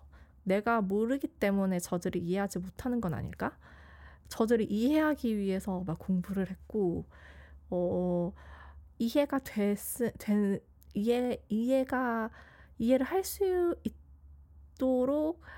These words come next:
뭔가 나 자신을 이렇게 내가 저들보다 못나서,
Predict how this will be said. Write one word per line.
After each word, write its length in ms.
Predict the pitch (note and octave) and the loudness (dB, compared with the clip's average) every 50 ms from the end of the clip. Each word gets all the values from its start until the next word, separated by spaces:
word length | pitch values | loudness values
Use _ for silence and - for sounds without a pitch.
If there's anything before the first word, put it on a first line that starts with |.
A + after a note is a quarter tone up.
| - - - - - - - | -18 -18 -20 -20 -20 -14 -6
뭔가 320 | - G#3 A3 A3+ A#3 G#3 | -4 -2 0 0 0 -2
나 200 | F#3 - F#3+ G3+ | -2 0 -2 -2
자신을 1080 | G#3 - - G#3 G3+ - - A3+ A3+ A3 G#3+ G#3 G#3 G#3 G3+ G3+ G3 F#3 F3+ F3 F3 G#3 - - - - - - - - | -2 -2 -4 -4 -4 -2 -2 0 2 2 2 2 2 2 2 2 2 2 2 0 0 -4 -6 -14 -20 -20 -20 -20 -20 -20
이렇게 440 | - - A3 F#3+ F3 D#3+ D#3+ - - - - - - - - - | -12 -8 -4 -4 -2 -2 -4 -6 -10 -14 -20 -20 -20 -20 -12 -2
내가 300 | - G3 G3+ G#3 - A3+ | 2 2 2 4 2 0
저들보다 840 | A3 - - G#3 G3+ G3+ A#3+ A#3+ B3 A#3+ - A3+ A3 - A3 G#3 G3 | 0 2 2 2 2 4 6 4 4 4 0 -2 -2 0 0 -2 0
못나서, 920 | F#3 - A3 A#3+ C4 B3+ C4+ C#4 C#4 C4+ - B3 A3 G#3 G3 E3+ D#3+ - | 2 2 2 2 2 0 2 2 2 2 2 0 2 2 2 0 0 -2